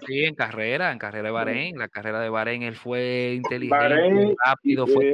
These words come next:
Speaker 1: todo.
Speaker 2: clase, fue, yo te dije que él
Speaker 1: Paquete
Speaker 2: dio clase.
Speaker 1: completo, fue paquete completo en Bahrein, así que también vamos a esperar que tenga el carro también para defenderse, porque no podemos ahora castigarlo por,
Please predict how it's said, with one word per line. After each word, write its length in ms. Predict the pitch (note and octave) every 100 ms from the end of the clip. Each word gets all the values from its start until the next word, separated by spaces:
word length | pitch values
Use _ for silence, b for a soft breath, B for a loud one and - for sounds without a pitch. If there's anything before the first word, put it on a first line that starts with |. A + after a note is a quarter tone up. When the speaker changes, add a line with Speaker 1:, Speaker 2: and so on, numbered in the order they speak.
| E3+
Speaker 1:
todo. 200 | D3 C3
Speaker 2:
clase, 540 | D3 C#3+ D3+ C#3 A#2+
fue, 340 | - C3 B2+ B2
yo 100 | D3+
te 100 | D#3
dije 100 | D3+
que 60 | D3
él 40 |
Speaker 1:
Paquete 140 | C#3 C3
Speaker 2:
dio 100 | D3
clase. 340 | C3+ F3 E3
Speaker 1:
completo, 200 | D3 - _ _ _ _
fue 160 | B2
paquete 360 | B2+ C3 C#3+ C#3+
completo 440 | D3 C3+ D#3+ D#3+
en 60 | C#3
Bahrein, 300 | B2+ E3 D3+
así 200 | A2+ B2+
que 140 | C3+
también 300 | B2 B2 B2+
vamos 120 | B2+ C3+
a 40 |
esperar 260 | B2 C3 C3+
que 140 | B2+
tenga 260 | B2+ C3 C3+
el 80 | C3
carro 320 | C3+ E3+ D#3
también 260 | D3 D#3+
para 140 | D#3 B2
defenderse, 480 | A#2+ A2 D3+ D#3+ G2+
porque 220 | F#2+ G2
no 120 | G2+
podemos 380 | - B2 C3 C3
ahora 200 | C3+ C3
castigarlo 580 | C3+ C3+ C3 C#3+ C#3+ C#3+
por, 280 | C3 B2